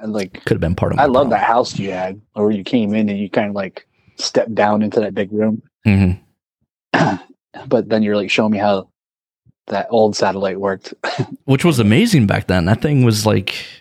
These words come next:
Speaker 2: you know, it was a big dish and, you know, you hit a button and it would rotate to certain
Speaker 1: Yeah.
Speaker 2: satellites. <laughs> You know,
Speaker 1: Yeah.
Speaker 2: it ain't gonna get any better than this, guys. <laughs>
Speaker 1: Yeah, right? <laughs> And then it wasn't just channel, like, now you get on DirecTV and they're all, like, three-digit channels or whatever.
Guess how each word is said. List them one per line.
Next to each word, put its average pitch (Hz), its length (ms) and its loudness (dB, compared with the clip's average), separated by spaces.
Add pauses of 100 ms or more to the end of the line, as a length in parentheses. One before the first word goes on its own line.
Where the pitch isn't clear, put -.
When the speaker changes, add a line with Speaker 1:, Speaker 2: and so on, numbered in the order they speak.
(160)
Speaker 2:
you 131 100 2
know, 92 160 2
it 85 60 0
was 92 120 0
a 95 60 4
big 110 280 0
dish 98 360 0
and, 80 340 -6
you 95 240 -8
know, 87 200 -8
you 92 320 -10
hit 113 100 4
a 107 60 2
button 107 260 0
and 107 100 0
it 98 60 0
would 98 140 -2
rotate 101 500 0
to 98 100 -2
certain - 260 -2
Speaker 1:
Yeah. 120 520 2
Speaker 2:
satellites. - 120 -8 (280)
<laughs> - 60 -20
You 165 200 -2
know, 104 120 2
Speaker 1:
Yeah. 127 180 -2 (240)
Speaker 2:
it - 80 -4
ain't 135 140 -2
gonna 147 140 -2
get 139 120 4
any 143 140 4
better 147 240 2
than 143 100 2
this, 160 180 2
guys. 117 460 -2 (240)
<laughs> - 220 -2
Speaker 1:
Yeah, 156 400 4
right? 127 260 2 (380)
<laughs> - 960 -10 (1200)
And 123 80 2
then 127 160 4
it 127 140 4
wasn't 127 300 4
just 113 180 0
channel, 117 420 2
like, 113 220 0
now 117 160 4
you 117 140 2
get 107 160 2
on 107 120 -2
DirecTV 107 600 2
and 104 100 0
they're 101 100 -4
all, 98 140 -4
like, 95 260 -8
three-digit 104 460 -2
channels 104 420 -6
or 92 60 -12
whatever. 95 380 -8